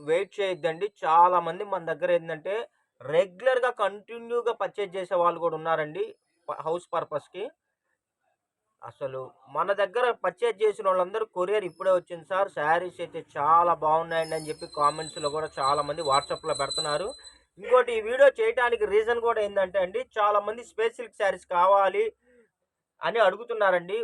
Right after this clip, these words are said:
పర్టిక్యులర్ ప్రతి ఒక్కళ్ళకి నేను ఫొటోస్ అయితే షేర్ చేయలేను కదండి. అడిగిన వాళ్ళకైతే షేర్ చేయగలను. పర్టిక్యులర్ ఎవరెవరికో వాంటింగ్ ఉంటుంది, మన వాళ్ళందరికీ మనకి ఐడియా ఉండదు కదా.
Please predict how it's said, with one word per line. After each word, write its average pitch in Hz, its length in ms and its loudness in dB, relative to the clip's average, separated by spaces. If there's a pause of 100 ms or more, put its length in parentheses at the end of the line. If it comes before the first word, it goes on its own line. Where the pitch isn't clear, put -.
(120)
పర్టిక్యులర్ 233 680 -2
ప్రతి 208 320 -8
ఒక్కళ్ళకి 226 640 2
నేను 208 280 -4 (160)
ఫొటోస్ 214 440 0
అయితే 202 240 -4
షేర్ 185 280 -8
చేయలేను 180 380 -2
కదండి. 160 360 -4 (360)
అడిగిన 196 300 -2
వాళ్ళకైతే 214 420 2
షేర్ 185 260 -2
చేయగలను. 165 500 -2 (400)
పర్టిక్యులర్ 208 540 -2
ఎవరెవరికో 185 580 4
వాంటింగ్ 180 440 0
ఉంటుంది, 160 340 -10
మన 165 220 -4
వాళ్ళందరికీ 165 640 2
మనకి 165 320 -6
ఐడియా 165 240 0
ఉండదు 170 280 -4
కదా. 165 220 0